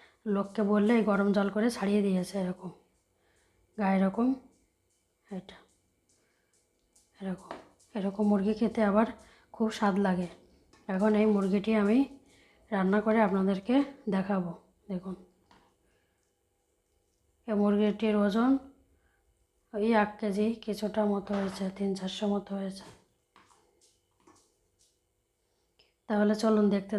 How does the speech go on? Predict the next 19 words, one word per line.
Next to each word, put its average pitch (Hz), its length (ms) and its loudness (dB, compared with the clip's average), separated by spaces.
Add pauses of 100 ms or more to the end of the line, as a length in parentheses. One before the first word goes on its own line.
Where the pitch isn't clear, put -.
থাকুন। 190 260 -6 (4000)
এখানে 226 260 4
আমি 226 180 6
দুটো 214 220 4
কেটে, 220 200 0 (160)
আলু 208 220 4
কেটে 233 260 2
নিয়েছি 214 240 0 (100)
এইভাবে, 214 340 4 (1300)
দুটো 220 280 2
বড় 208 140 8 (100)
আলু 208 160 4
কেটে 220 240 0
নিয়েছি 214 280 2
এইভাবে। 208 240 4 (140)
এই 214 80 4 (100)
আলুটা 208 300 2 (540)
আমি 214 140 2 (100)
প্রথমে 214 400 2